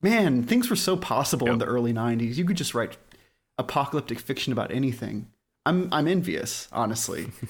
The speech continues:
Speaker 2: <laughs>
Speaker 1: Just this weird, this weird
Speaker 2: That's all we had to look forward to back
Speaker 1: this
Speaker 2: then.
Speaker 1: weird syncretic apocalypse where just, like, yeah, Tokyo's the center of it. There's, like, some Onmyoji flavored stuff there, but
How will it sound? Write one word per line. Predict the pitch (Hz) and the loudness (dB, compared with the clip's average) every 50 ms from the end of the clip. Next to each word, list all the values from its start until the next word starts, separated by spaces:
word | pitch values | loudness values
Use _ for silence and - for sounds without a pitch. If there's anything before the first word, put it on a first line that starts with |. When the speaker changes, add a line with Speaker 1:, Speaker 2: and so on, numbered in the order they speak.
| - - - - | -12 -16 -20 -20
Speaker 2:
<laughs> | - - _ _ _ _ _ _ _ - | -20 -20 _ _ _ _ _ _ _ -2
Speaker 1:
Just | 165 165 - | 0 2 2
this | 175 - | 2 0
weird, | 147 135 131 147 156 160 160 160 156 - - | 2 2 4 4 4 4 2 2 0 -2 -2
this | 160 147 | 0 0
weird | - 143 151 | 2 4 4
Speaker 2:
That's | 165 | 6
all | 123 117 | 6 6
we | 123 117 | 6 4
had | 113 110 | 4 4
to | 113 | 2
look | 117 110 - | 0 0 -2
forward | - - 113 113 107 104 | -2 0 2 2 2 2
to | - 107 | 0 0
back | 90 101 95 - | 0 0 0 2
Speaker 1:
this | 165 131 | 2 2
Speaker 2:
then. | - 131 | 4 4
Speaker 1:
weird | 131 139 156 165 170 156 | 4 4 4 4 2 2
syncretic | - - - 151 135 - - 131 123 135 135 - | 2 2 4 4 2 2 2 2 2 2 2 0
apocalypse | 127 - - 113 92 117 - 147 143 151 156 - - - - - - - - - - - - - _ _ _ _ _ _ _ - | 0 0 2 2 2 2 2 2 2 2 2 0 -2 -4 -4 -4 -4 -6 -8 -14 -20 -20 -20 -20 _ _ _ _ _ _ _ 0
where | 135 131 127 123 | 2 2 2 2
just, | 117 131 117 - - | 2 0 0 0 2
like, | 131 120 117 120 117 - - - - | 2 2 2 2 0 -4 -8 -12 -2
yeah, | 127 147 143 135 | 2 4 4 4
Tokyo's | 131 135 - 135 127 127 - 127 120 117 - | 4 4 2 2 2 2 2 2 0 0 -2
the | - | -4
center | 113 - 131 120 113 123 | -2 0 0 0 0 0
of | 120 117 117 | 0 0 0
it. | 117 113 117 - - - - | 0 -2 -2 -6 -14 -8 -4
There's, | - 160 147 | -2 0 2
like, | 180 151 - | 2 2 2
some | - - 180 180 185 | 2 4 4 4 4
Onmyoji | 180 - 139 143 143 147 143 135 131 139 135 139 151 147 143 139 143 | 4 4 4 4 4 4 4 4 4 4 2 2 2 2 2 2 0
flavored | 135 - - 151 139 147 143 147 135 | -2 -2 0 2 2 2 2 2 0
stuff | - - - 147 143 - - | 0 0 0 0 0 0 0
there, | 156 151 151 151 151 | 2 2 4 2 2
but | 131 - 120 | 0 -2 -6